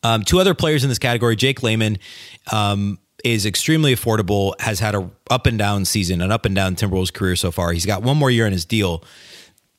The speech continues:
uh, but it's only three point nine million next year. So, I mean, I don't know that there's a, that there's anybody that's, like, really excited to trade for Jake Layman, but he is somebody that teams would take on as a salary match piece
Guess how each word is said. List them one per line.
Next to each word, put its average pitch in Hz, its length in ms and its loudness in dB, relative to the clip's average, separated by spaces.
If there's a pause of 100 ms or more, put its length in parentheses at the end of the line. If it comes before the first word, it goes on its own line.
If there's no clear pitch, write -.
uh, 101 160 0
but 113 240 0
it's 110 140 2
only 139 260 2
three 127 180 -2
point 110 220 0
nine 98 180 0
million 95 300 2
next 85 240 -2
year. 82 140 -4
So, 98 260 0 (800)
I 120 160 -2
mean, 107 320 0 (1300)
I 113 120 -2
don't 120 160 -2
know 120 100 0
that 113 200 0
there's 107 200 2
a, 110 180 -2
that 113 300 -6
there's 110 160 0
anybody 110 360 2
that's, 101 200 0
like, 104 220 0
really 104 260 2
excited 101 440 0
to 95 60 -4
trade 101 300 -2
for 104 80 0
Jake 113 320 -2
Layman, 110 400 2
but 113 340 0
he 147 440 0
is 135 120 2
somebody 117 360 2
that 107 180 -2
teams 104 300 -2
would 95 160 -2
take 101 240 -2
on 95 400 2
as 92 340 -4
a 90 60 0
salary 92 340 -2
match 87 280 -4
piece 90 280 -4